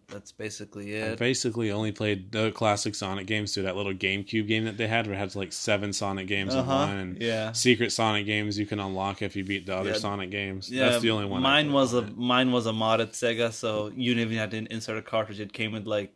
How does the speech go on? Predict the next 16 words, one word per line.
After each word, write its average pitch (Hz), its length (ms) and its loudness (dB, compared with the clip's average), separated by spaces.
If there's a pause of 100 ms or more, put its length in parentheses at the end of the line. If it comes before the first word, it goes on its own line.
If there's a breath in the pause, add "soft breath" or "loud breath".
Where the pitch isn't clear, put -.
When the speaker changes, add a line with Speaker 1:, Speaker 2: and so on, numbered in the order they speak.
(120)
Speaker 1:
fifteen, 107 500 -10
twenty 104 300 -10
free 107 260 -4
games. 107 280 -4
Speaker 2:
Wait, 107 140 4
hold 127 320 0
on. 92 140 -2
How 107 180 0
the 143 80 0
hell 139 160 -2
did 127 160 0
you 113 80 -2
get 113 140 0
a 98 40 -2
modded 92 520 -4
Sega? 107 420 -4